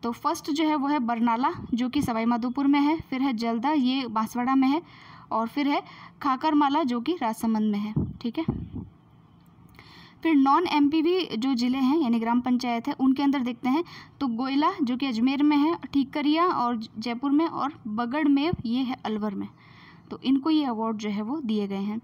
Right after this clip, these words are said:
फिर नेक्स्ट है इको टूरिज्म पॉलिसी ट्वेंटी ट्वेंटी वन। तो वन और पर्यावरण विभाग की ओर से प्रभावी की जा रही राज्य में नई इको टूरिज्म जो पॉलिसी है, उसको स्टेट वाइल्ड लाइफ बोर्ड की बैठक में मुख्यमंत्री के द्वारा जो है वो लॉन्च किया गया है। तो ये इंपॉर्टेंट है,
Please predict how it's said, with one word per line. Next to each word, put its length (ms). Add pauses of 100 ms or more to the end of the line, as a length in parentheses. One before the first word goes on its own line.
(600)
फिर 140
नेक्स्ट 320
है 180
इको 240
टूरिज्म 540
पॉलिसी 480
ट्वेंटी 340
ट्वेंटी 300
वन। 180 (420)
तो 100
वन 220
और 140
पर्यावरण 500
विभाग 420
की 60
ओर 180
से 160
प्रभावी 420
की 160
जा 160
रही 220
राज्य 300
में 140
नई 220
इको 300
टूरिज्म 440
जो 100
पॉलिसी 460
है, 80 (320)
उसको 240
स्टेट 360
वाइल्ड 280
लाइफ 280
बोर्ड 320
की 200
बैठक 340
में 120
मुख्यमंत्री 600
के 80
द्वारा 220
जो 120
है 140
वो 60
लॉन्च 360
किया 240
गया 140
है। 160 (380)
तो 60
ये 180
इंपॉर्टेंट 460
है, 120